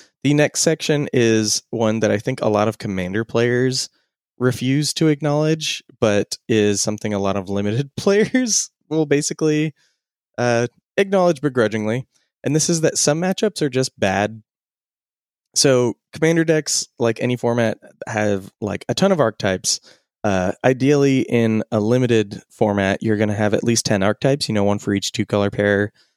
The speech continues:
uh, maybe some other ones, maybe a few more, maybe a few less. Um, maybe multicolor takes up a few of those slots 'cause they're all based in, like, blue-green or something like that. But there's a bunch of different,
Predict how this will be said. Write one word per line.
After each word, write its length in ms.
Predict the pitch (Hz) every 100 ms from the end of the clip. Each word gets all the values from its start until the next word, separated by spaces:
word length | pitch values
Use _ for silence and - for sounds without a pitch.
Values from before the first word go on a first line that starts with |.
| _ -
uh, 180 | 107 92
maybe 380 | 98 98 98 98 _
some 180 | - 113
other 160 | 104 101
ones, 280 | 101 101
maybe 220 | 113 104 107
a 40 |
few 220 | - 113
more, 240 | 120 175 175
maybe 240 | 131 110
a 40 |
few 200 | 95 104
less. 380 | 104 135 131 - _ _ _ _ -
Um, 500 | 101 95 95 95 -
maybe 380 | 120 107 104 101 _
multicolor 480 | 120 113 120 113 113
takes 220 | - 113
up 120 | 107 110
a 40 |
few 200 | - 110
of 40 |
those 180 | 104 101
slots 320 | - 104 104
'cause 160 | - 98
they're 180 | 101 98
all 140 | 95
based 300 | 92 101 -
in, 80 | 104
like, 140 | 92 -
blue-green 460 | 139 139 117 107 101
or 80 | 92
something 280 | 101 104
like 180 | 95 90
that. 220 | 98 92 -
But 180 | 113 - _ _ _
there's 120 | 196 208
a 40 |
bunch 160 | 202 156
of 60 |
different, 340 | 131 120 110